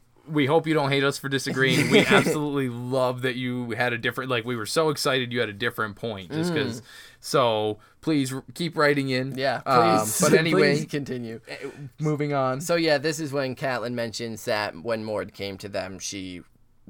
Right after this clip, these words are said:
Speaker 2: had urged Lysa to have him brought privately, but Lysa
Speaker 1: Right,
Speaker 2: needed her
Speaker 1: right.
Speaker 2: show.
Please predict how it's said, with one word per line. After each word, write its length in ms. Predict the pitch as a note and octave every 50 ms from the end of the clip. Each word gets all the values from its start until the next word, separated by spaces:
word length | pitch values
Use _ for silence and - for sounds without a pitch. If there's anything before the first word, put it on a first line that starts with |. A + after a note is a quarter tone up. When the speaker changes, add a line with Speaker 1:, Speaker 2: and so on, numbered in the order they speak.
| - _ -
Speaker 2:
had 180 | - B2+ A#2+ G#2+
urged 280 | G2+ A2 A2 G2+ -
Lysa 460 | G#2+ A2+ G#2 G2+ G#2 G2 - G2+ F#2+
to 100 | F#2 G2+ G2
have 200 | G2+ G#2 G2+ G2+
him 200 | G#2 G2 G2 G2+
brought 260 | G2 G2+ G2 F2+ -
privately, 600 | - G2+ F#2 F2 E2+ E2+ F#2 - - - E2+ E2+
but 180 | E2+ F2 F#2 E2
Lysa 180 | E2 G2+ A2 A#2+
Speaker 1:
Right, 220 | A#2+ A2 G2+ G2 F#2+
Speaker 2:
needed 140 | F#2+ F#2+ A2
her 80 | A#2
Speaker 1:
right. 80 | A#2+ A2+
Speaker 2:
show. 340 | - - G#2+ F#2 F#2 G2